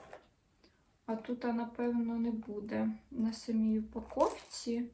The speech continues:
Напевно, там, а, ось є. Е, двадцять сьоме нуль перше, е, дві тисячі двадцять другого року, е, виготовлено.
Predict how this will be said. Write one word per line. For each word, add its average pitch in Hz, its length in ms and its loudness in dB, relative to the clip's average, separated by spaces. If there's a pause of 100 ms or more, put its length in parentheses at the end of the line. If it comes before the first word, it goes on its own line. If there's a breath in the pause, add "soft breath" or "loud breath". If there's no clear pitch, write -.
(460 soft breath)
Напевно, 226 760 0
там, 214 460 2 (260 loud breath)
а, 220 220 6
ось 220 380 -2
є. 220 340 0 (680 loud breath)
Е, 226 200 0
двадцять 254 580 0
сьоме 247 540 6
нуль 233 340 2
перше, 285 640 2
е, 240 240 6
дві 226 260 -2
тисячі 254 500 -2
двадцять 240 540 2
другого 240 540 6
року, 202 420 2 (240)
е, 226 40 -4 (320)
виготовлено. 214 1000 2